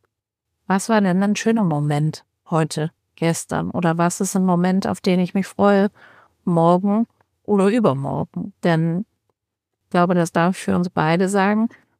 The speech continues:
wir sind ganz zuversichtlich, dass wenn wir uns die Zeit nehmen, uns da in Ruhe mal hinzuschauen,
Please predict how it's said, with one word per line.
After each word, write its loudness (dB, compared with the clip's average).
wir 2
sind 0
ganz -2
zuversichtlich, -2
dass -4
wenn 0
wir 0
uns -2
die -4
Zeit 0
nehmen, 0
uns -2
da 0
in 0
Ruhe 2
mal 2
hinzuschauen, 0